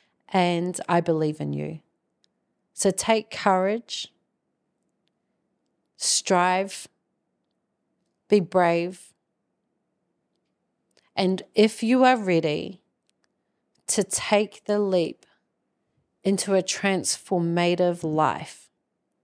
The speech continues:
head over to Heritage Impact and check out the programs that we have. But remember that the power is within you, the answers are within you, and you can be the change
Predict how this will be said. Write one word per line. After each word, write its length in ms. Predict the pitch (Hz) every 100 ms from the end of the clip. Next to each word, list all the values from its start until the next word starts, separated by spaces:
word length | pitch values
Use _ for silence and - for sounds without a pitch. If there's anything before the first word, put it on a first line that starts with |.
| _ _ _ _ _ _ - _
head 180 | - 196
over 240 | 202 214 240
to 160 | -
Heritage 560 | 226 214 202 202 202 180 -
Impact 640 | 180 170 175 - - - - - _
and 160 | 202 190
check 380 | - 190 - 185
out 400 | 160 127 - -
the 80 |
programs 500 | 180 - 170 170 165
that 160 | 160 156
we 100 | 170
have. 440 | - 147 - - - _ _ _ _ _ _ _ _ _ _ -
But 160 | 208
remember 640 | 202 190 190 185 147 165 175 _ _ _ _ _ _ _ _ _ _ _
that 180 | 190 165
the 60 | 180
power 400 | - 185 185 185
is 160 | 175
within 380 | 180 175 175 170
you, 360 | 165 156 - 185 _ _
the 200 | 190 -
answers 380 | 185 180 - 180
are 200 | 180 175
within 440 | 165 170 175 156
you, 400 | 156 160 147 - - _ _ _
and 240 | 185 180 151
you 280 | 170 185
can 240 | 190 - 180
be 180 | 165 165
the 140 | 175
change 720 | - - 165 147 160 - -